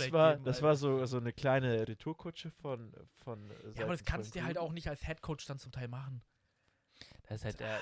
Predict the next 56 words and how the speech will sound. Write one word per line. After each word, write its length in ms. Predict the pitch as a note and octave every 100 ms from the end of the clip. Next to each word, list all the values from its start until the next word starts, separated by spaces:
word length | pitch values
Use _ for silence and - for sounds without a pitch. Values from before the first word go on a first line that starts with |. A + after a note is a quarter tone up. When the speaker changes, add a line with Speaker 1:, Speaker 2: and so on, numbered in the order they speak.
| -
Speaker 3:
der 220 | A2 G#2
Wert 240 | A2+ A#2+ -
von 160 | A#2
einem 80 | A2+
Speaker 1:
Ah, 20 |
Speaker 3:
guten 180 | B2 F3
Speaker 1:
Gabe 100 | -
Jackson, 60 | C#3 C3+ C3
Speaker 3:
O-Liner. 100 | B2+
Speaker 1:
genau, 200 | C3 B2+
Gabe 180 | C#3+ B2+
Jackson 280 | C3+ - A#2
ist 100 | A#2+
jetzt 80 |
Speaker 3:
Da 60 | A#2
ist 60 | A2
Speaker 1:
bei 40 |
Speaker 3:
halt 120 | A#2+
Speaker 1:
dir, 40 | A2
Speaker 3:
der 20 |
Speaker 1:
ja. 40 | A2
Speaker 3:
Wert 140 | B2 -
von 120 | A#2+
einem 80 | A2
guten 180 | A2+ A#2
O-Liner 480 | A#2+ A#2+ A#2+ A2+ A2
wichtiger 380 | - A2 G#2
als 320 | E2+ G2+ - - _ _ _ _ _ _ _ - - - -
Speaker 2:
Also 220 | E3+ G#3
ich 80 | -
versteh's 400 | G3+ - G3 E3+
nicht 180 | C3+
ganz. 340 | - A#2 A#2 -
Speaker 3:
Dein 140 | - -
Ego. 120 | -
Speaker 2:
Also 180 | D3+ D3
Derek 340 | D3+ E3+ F#3 -
Carr 200 | F3 E3+
hatte 180 | D#3
letztes 380 | D#3 F3 - C#3+
Jahr 140 | E3 F3
seine 220 | C#3+ C#3
beste 320 | D#3+ - D3+
Saison 440 | C3+ B2 C3+ D#3
und 120 | B2+ B2
das 100 | -
lag 220 | B2 D3+
halt 100 | C#3
einfach 280 | B2 C3+ B2
daran, 520 | - A#2 C#3+ C3 C#3
dass 160 | A#2+ C3+
er 40 |
eine 120 | B2+
gute 300 | - C#3+ C#3
O-Line 300 | A#2 C3+ A2
hatte. 240 | A2 A2